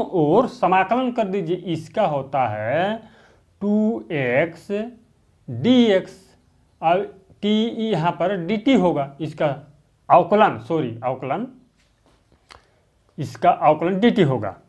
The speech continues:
अवकलन वाला देख लीजिएगा पिछला वीडियो। अब यहाँ पर x dx, इसी को हल कीजिए, x dx,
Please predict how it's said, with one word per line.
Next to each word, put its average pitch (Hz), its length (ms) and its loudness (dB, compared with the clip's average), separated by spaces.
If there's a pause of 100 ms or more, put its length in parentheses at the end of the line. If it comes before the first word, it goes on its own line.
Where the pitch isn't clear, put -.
(520)
अवकलन 170 400 4
वाला 208 220 6
देख 214 220 0
लीजिएगा 190 380 2 (340)
पिछला 175 260 2
वीडियो। 156 300 4 (1800)
अब 160 120 4
यहाँ 202 220 4
पर 214 160 2 (240)
x 240 380 4
dx, 208 600 4
इसी 240 260 -4
को 262 120 0
हल 196 160 4
कीजिए, 175 640 -2
x - 260 -12
dx, 143 460 -2